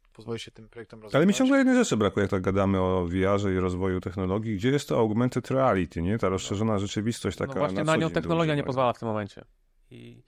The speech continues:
Speaker 3: po prostu nie da
Speaker 2: No.
Speaker 3: się zrobić tego dobrze. Ja testowałem w ogóle HoloLensy dwa, miałem na głowie
Speaker 2: Ja też.
Speaker 3: różne inne wynalazki.
Speaker 1: Gdzie widziałeś HoloLensy dwa? Po-, opowiadaj.
Speaker 3: No, masz malutki,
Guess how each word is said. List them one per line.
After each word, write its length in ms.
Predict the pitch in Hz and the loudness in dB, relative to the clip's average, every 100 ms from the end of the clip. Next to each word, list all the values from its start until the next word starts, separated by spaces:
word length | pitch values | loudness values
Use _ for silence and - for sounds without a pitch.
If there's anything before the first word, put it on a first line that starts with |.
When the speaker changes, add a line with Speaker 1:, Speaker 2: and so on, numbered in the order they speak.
| _ _ _ | _ _ _
Speaker 3:
po 100 | 135 | -2
prostu 280 | 156 151 95 | 2 2 2
nie 180 | 92 165 | 0 0
da 40 | |
Speaker 2:
No. 40 | |
Speaker 3:
się 120 | 151 135 | 0 -2
zrobić 260 | 113 113 | -4 -4
tego 160 | 120 117 | -6 -2
dobrze. 420 | 113 104 127 139 | -4 -2 -2 0
Ja 120 | 135 135 | 0 -2
testowałem 460 | 139 139 147 135 | -4 0 2 2
w 40 | 123 | 2
ogóle 160 | 127 | -2
HoloLensy 520 | 120 131 127 127 - | 0 0 2 0 -4
dwa, 300 | 117 127 131 | -4 0 0
miałem 180 | 135 127 | 0 -2
na 60 | 127 | -2
głowie 440 | 127 131 127 127 - - | -2 -2 0 -2 -4 0
Speaker 2:
Ja 180 | 156 | 2
też. 220 | 240 156 90 | 4 2 2
Speaker 3:
różne 160 | 135 | 0
inne 160 | 131 127 | -2 -2
wynalazki. 540 | 127 127 120 139 156 - _ _ - | 0 0 -2 -4 -6 -8 _ _ -10
Speaker 1:
Gdzie 260 | - 196 | 4 6
widziałeś 320 | 135 127 113 | 6 4 2
HoloLensy 480 | - 113 107 104 - | 2 0 0 -2 -8
dwa? 200 | 104 101 | -8 -8
Po-, 100 | 113 | -8
opowiadaj. 560 | 135 135 151 143 143 185 | -10 -8 -4 0 2 0
Speaker 3:
No, 80 | 196 _ _ _ _ 160 | -2 _ _ _ _ -2
masz 240 | 196 190 | 0 2
malutki, 800 | 196 202 220 - - 208 214 196 | 2 4 2 -2 -4 0 0 -2